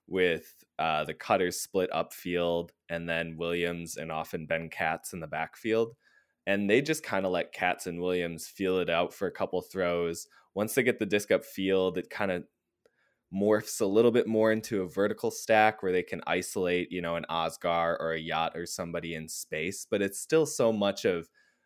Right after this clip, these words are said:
Williams just kind of feeling out where he needs to go in the Empire offense, and then the offense adapting around that. If he wants to release upfield and become a receiver,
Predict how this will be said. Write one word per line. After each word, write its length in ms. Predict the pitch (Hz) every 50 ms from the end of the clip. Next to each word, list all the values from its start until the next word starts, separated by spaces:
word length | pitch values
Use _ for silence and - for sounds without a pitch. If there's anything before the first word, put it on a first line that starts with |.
| _ _ _ _
Williams 640 | - 90 110 113 123 139 143 147 147 143 143 139 -
just 240 | - 117 113 - -
kind 400 | - - 120 113 113 113 113 110
of 200 | 98 92 87 -
feeling 540 | - _ - 92 92 101 107 113 113 113
out 280 | 98 90 95 104 110 95
where 180 | 95 95 92 90
he 240 | - - - 95
needs 320 | 92 95 95 95 - - -
to 100 | - 95
go 500 | 82 76 85 78 80 87 92 95 104 104 -
in 160 | 98 92 92
the 120 | 95 92
Empire 460 | 87 85 90 - - 104 95 90 87 -
offense, 640 | - 80 82 85 - - 113 110 113 117 117 - - -
and 200 | 95 95 98 101
then 160 | 104 98 92
the 80 | 87 -
offense 500 | - 90 101 113 - - 104 95 98 -
adapting 560 | 95 85 78 - 78 78 87 - - 85 85 82
around 340 | 80 78 80 78 76 78
that. 280 | 82 82 76 69 67 - -
If 200 | 92 92 - -
he 140 | 135 131 131
wants 280 | 143 135 131 131 - -
to 120 | - 123
release 360 | 107 107 104 101 107 104 -
upfield 540 | 113 95 - - - 95 95 107 123 151 151
and 120 | 123 101
become 280 | 90 87 - - 101 95
a 60 | 95
receiver, 680 | 90 87 87 - - - 92 92 98 123 131 147 160